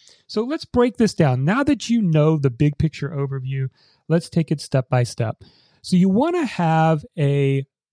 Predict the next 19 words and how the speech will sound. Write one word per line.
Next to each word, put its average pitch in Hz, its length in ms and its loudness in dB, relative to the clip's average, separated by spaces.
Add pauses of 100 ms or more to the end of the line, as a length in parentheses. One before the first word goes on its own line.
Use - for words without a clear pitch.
private 147 400 2
Facebook 135 500 0
group, 135 300 0
like 131 160 0
I 131 80 0
mentioned, 120 500 -2
and 190 140 2
you 208 140 4
don't 220 420 0
have 190 360 -2
to 170 140 2
have 147 560 0
four 165 380 2
thousand 143 560 2
people 139 340 0
in 123 60 2
a 120 40 0
Facebook 160 440 0
group 180 300 2